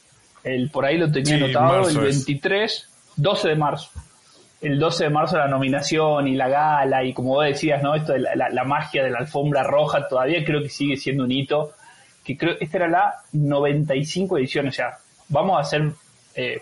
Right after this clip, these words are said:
Speaker 1: parte de la cien, de la edición número cien de los Oscar, y creo que es algo como que es un número, ¿no?
Speaker 2: Sí, eh,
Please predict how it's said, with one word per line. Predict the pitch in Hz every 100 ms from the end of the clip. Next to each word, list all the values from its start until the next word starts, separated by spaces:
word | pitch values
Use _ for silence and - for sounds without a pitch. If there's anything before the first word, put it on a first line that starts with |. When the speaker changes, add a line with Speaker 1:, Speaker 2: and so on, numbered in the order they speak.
| -
Speaker 1:
parte | 147 151 165
de | 139
la | 123 -
cien, | - 156 156 160 160 - - _ _
de | 131 131
la | 131 120
edición | 131 123 151
número | 156 127
cien | 95 151 151 160
de | 135
los | 131
Oscar, | 143 - 143 156 151 -
y | 139
creo | 147 180 196
que | 170
es | 147
algo | 143 160 160
como | 151 131 127
que | 127 160
es | 165
un | 143
número, | 143 139 127 117
¿no? | 123 139 - - - - -
Speaker 2:
Sí, | - 180 139 131 -
eh, | 147 143 135 123 120 117